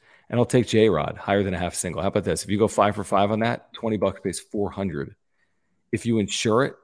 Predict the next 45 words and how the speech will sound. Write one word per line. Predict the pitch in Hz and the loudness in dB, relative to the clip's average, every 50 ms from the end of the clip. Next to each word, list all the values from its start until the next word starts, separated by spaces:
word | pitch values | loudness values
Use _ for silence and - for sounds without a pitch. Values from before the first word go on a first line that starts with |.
| _ _ - | _ _ -4
you | 113 107 | -4 -2
can | - 110 95 - | -2 -2 -4 -4
still | - - - - 127 127 123 117 98 - - _ | -6 -6 0 2 4 4 4 2 0 -4 -10 _
win | 98 104 92 - | -4 -4 -4 -4
two | - - - 131 120 | -4 -2 0 0 0
hundred, | 104 90 82 78 80 78 76 78 - - | 0 -2 -2 -2 -4 -6 -6 -6 -10 -6
and | - 107 | -4 -4
you | 104 | -2
can | 92 98 | -2 -4
still | - - 135 120 113 | -2 0 0 2 2
win | 113 110 101 | 2 0 -2
if | 95 - | -2 -4
you | 101 | -2
get | 90 98 90 - | -2 -2 -2 -2
just | 104 98 - - - | -6 -6 -6 -6 -4
four | 113 98 98 90 | 0 0 2 2
out | 73 85 80 | 0 -2 -4
of | - | -6
five | - - 92 85 82 78 82 | -4 -2 0 0 0 0 -2
right. | 80 80 78 76 - - - _ | -2 -2 -2 -2 -4 -8 -12 _
So | - - 87 | -14 -8 -6
go | 98 92 | -2 -2
to | - - | 0 0
underdog | 113 110 120 110 104 101 101 | 0 0 2 4 2 2 2
fantasy | - 107 104 95 - 98 | -2 -2 -2 -2 -2 -2
dot | 90 87 85 - | -2 -2 -2 -2
com, | - 107 104 101 98 98 95 - _ - - - - _ _ _ - | 0 0 2 4 2 2 0 -6 _ -20 -20 -20 -20 _ _ _ -6
use | 113 101 - | -6 -6 -2
promo | - 135 127 120 113 | -2 0 0 0 0
code | - - 110 101 - | 0 0 0 0 0
P | - 127 127 123 | -2 0 0 2
A | 120 117 | 2 0
D | 95 110 104 98 | 2 2 2 2
S | 92 85 - | 2 0 -2
W | - 104 - 87 82 78 - - | -6 -8 -6 -6 -6 -6 -2 0
R | 104 101 98 98 | 2 2 2 2
A | 92 | 0
P, | 87 - 107 92 87 82 | -2 -4 -4 -2 -2 -2
get | 87 82 85 | -2 -2 -2
a | 80 | -2
one | 73 78 76 | -4 -6 -8
hundred | 76 - - 113 104 107 - | -8 -6 -6 -6 -6 -6 -8
percent | 107 - - 101 87 82 - | -6 -6 -4 -4 -4 -4 -6
deposit | - - - 85 85 85 87 80 | -10 -6 -2 -2 -2 -2 -4 -4
match | 80 78 76 - - - - | -4 -4 -4 -6 -8 -10 -14